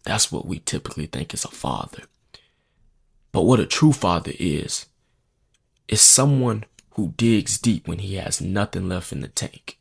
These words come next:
Someone who pours into you when you don't see anything in yourself. Someone who guides you and shows you the ropes,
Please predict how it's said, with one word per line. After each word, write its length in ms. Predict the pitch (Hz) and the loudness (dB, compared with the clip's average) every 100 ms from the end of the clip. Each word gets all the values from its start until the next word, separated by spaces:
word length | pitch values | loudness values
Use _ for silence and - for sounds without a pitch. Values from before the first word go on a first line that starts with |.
| _ _ _ _ _ _ _ _ _ | _ _ _ _ _ _ _ _ _
Someone 560 | - - 127 127 120 107 | 4 8 8 8 4 2
who 200 | 113 101 | 0 -2
pours 440 | - 117 113 95 | 0 2 2 0
into 340 | - 117 - | 0 0 0
you 160 | 87 87 | -4 -4
when 300 | 95 90 85 | -4 -4 -4
you 100 | - | 0
don't 200 | 113 82 | 0 0
see 200 | - - | 0 0
anything 400 | 90 87 - 87 | -2 -6 -4 -6
in 120 | 85 - | -6 -8
yourself. 640 | - - 104 87 - - _ _ _ _ _ _ _ _ | -2 0 2 -2 -6 -20 _ _ _ _ _ _ _ _
Someone 480 | - - 107 120 110 | 2 6 8 6 4
who 140 | 107 82 | 0 -2
guides 500 | - 98 95 - - | 0 2 2 0 -4
you 200 | 80 73 _ _ _ _ _ - | -6 -10 _ _ _ _ _ -6
and 140 | 98 | 0
shows 400 | - 104 107 95 | 2 4 4 2
you 80 | 101 | 0
the 100 | 90 | -2
ropes, 540 | 69 104 98 - - | 0 0 0 -4 -6